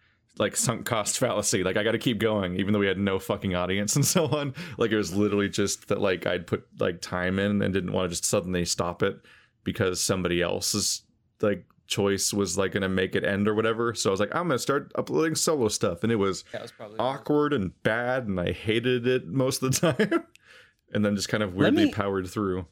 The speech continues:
Speaker 3: let me push back against that, what Andrew just said, that he's not an entertaining person by himself. You, Andrew, you have the most important thing, uh, and you're good at it. But
Speaker 2: Hate.
Speaker 3: you have the most important thing.
Speaker 2: <laughs>
Speaker 3: Oh, that's the second most
Speaker 2: <laughs>
Speaker 3: important thing. You have the most important thing, which is consciousness about,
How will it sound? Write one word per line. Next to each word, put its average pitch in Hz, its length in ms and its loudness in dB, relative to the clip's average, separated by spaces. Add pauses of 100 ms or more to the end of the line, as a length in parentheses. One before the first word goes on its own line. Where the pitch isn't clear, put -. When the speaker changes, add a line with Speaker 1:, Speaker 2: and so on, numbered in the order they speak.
(720)
Speaker 3:
let 180 100 2
me 247 60 -2
push 214 220 -2
back 165 200 0
against 131 360 0
that, 123 140 -2
what 120 160 0
Andrew 110 280 2
just 107 160 -2
said, 107 160 0
that 104 100 0
he's 104 160 -2
not 104 160 2
an 98 80 2
entertaining 98 460 0
person 98 440 -2
by 104 140 -2
himself. 95 480 -2 (540)
You, 175 160 4
Andrew, 180 400 2
you 165 140 4
have 180 260 2 (160)
the 135 160 2
most 151 240 4
important 131 340 2
thing, 101 400 2 (640)
uh, 101 300 0
and 117 140 0
you're 107 100 2
good 117 160 0
at 87 140 -2
it. 73 100 -2
But 139 140 2
Speaker 2:
Hate. 117 120 0
Speaker 3:
you 131 60 0
have 120 80 0
the 120 80 0
most 143 180 4
important 127 360 0
thing. 117 280 2
Speaker 2:
<laughs> - 40 4 (400)
Speaker 3:
Oh, 147 100 4
that's 147 240 0
the 180 140 2
second 196 220 4
most 107 280 4
Speaker 2:
<laughs> - 60 2
Speaker 3:
important 101 240 0
thing. 101 140 -2 (540)
You 151 60 2
have 170 80 0
the 196 60 2
most 185 160 2
important 160 240 0
thing, 160 80 2
which 127 140 2
is 120 100 -2
consciousness 151 760 0
about, 117 400 -4